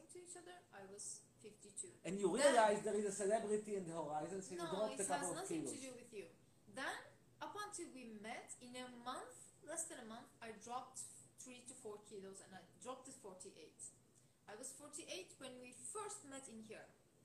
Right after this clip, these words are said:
Speaker 2: Yes.
Speaker 1: I was forty-eight.
Speaker 2: And you were a sex animal. This is a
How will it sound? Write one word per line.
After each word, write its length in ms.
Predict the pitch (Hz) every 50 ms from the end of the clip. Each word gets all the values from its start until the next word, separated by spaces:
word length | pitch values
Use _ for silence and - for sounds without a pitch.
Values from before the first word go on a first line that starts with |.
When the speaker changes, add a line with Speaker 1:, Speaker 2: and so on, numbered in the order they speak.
| - -
Speaker 2:
Yes. 80 | 147 160
Speaker 1:
I 100 | 147 123 -
was 80 | - - -
forty-eight. 160 | 220 - -
Speaker 2:
And 80 | 165 175 196
you 80 | 208 196
were 80 | 190 185
a 80 | 185
sex 240 | - 190 185 - -
animal. 320 | 147 131 120 107 107 104 104 - - - - - - - - - - - - - - - - - - - - - - - - - _ _ - - - - - _ _ _ - _ - - - - - - - - - - - - - - - - -
This 120 | - - 139
is 60 |
a 20 | 147